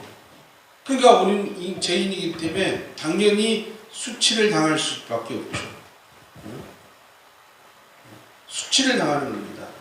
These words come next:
그러니까 이 수치를 당해야 마땅할 우리에게 하나님은 구원하시고 도우시고 뭐예요?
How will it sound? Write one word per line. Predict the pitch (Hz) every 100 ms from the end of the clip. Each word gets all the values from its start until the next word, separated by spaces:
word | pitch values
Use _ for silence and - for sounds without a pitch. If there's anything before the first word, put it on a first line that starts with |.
| - - - - -
그러니까 | 262 196 214
이 | 220
수치를 | - 302 - 269 254
당해야 | 196 185 190 190 185 180
마땅할 | - - 202 175 175 175
우리에게 | 160 156 160 156 147 175 233 - - - - - -
하나님은 | 185 196 175 165 180 220 202 - - - - - - - - -
구원하시고 | 180 190 180 160 - 208 277 302 - - - - -
도우시고 | 151 160 165 165 160 160 214 226 - - - - - - 131
뭐예요? | 151 151 156 -